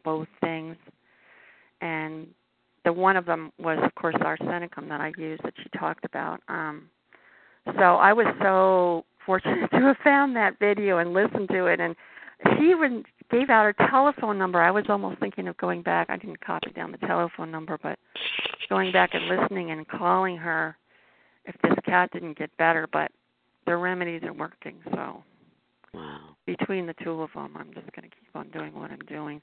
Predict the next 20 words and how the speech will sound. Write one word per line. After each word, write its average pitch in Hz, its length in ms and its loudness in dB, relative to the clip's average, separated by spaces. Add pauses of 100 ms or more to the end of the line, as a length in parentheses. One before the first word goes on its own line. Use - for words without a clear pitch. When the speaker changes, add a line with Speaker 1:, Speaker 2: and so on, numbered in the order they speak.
(1600)
Speaker 2:
Well, - 1040 -2
I'll 180 180 10
be 226 140 -2
your 214 240 0
dog. 117 560 4
You 143 100 -6
guys 185 240 4 (100)
can 160 160 -4
turn 131 280 -4
me 139 180 -2
into 98 280 -2
a 85 60 2
dog. 85 640 6
<laughs> - 1600 4 (1080)
Speaker 1:
Well, - 80 8
it, 247 200 8
it 247 120 6
works 262 260 6
for 240 80 -2
humans, 226 460 -6